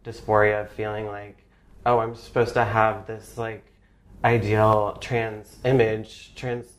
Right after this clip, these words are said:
woman image with all the surgeries and everything. So it's like, it puts you in a different, a completely different mental state too.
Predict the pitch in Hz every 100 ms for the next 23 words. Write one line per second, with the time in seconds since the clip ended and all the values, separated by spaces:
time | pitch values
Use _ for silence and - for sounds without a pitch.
0 | - 113 120 113 107 - 143 123 110 107
1 | - _ _ _ _ _ 110 110 - _
2 | _ 110 _ - 107 107 110 107 101 _
3 | _ _ _ _ _ - 151 147 113 107
4 | 110 113 107 104 110 110 107 107 - 113
5 | 113 120 113 _ _ _ _ _ - 113
6 | 139 147 139 127 117 107 117 113 120 104
7 | 95 - 117 139 123 143 120 120 107 95
8 | 110 101 - _ 120 110 110 110 120 90
9 | 107 87 90 113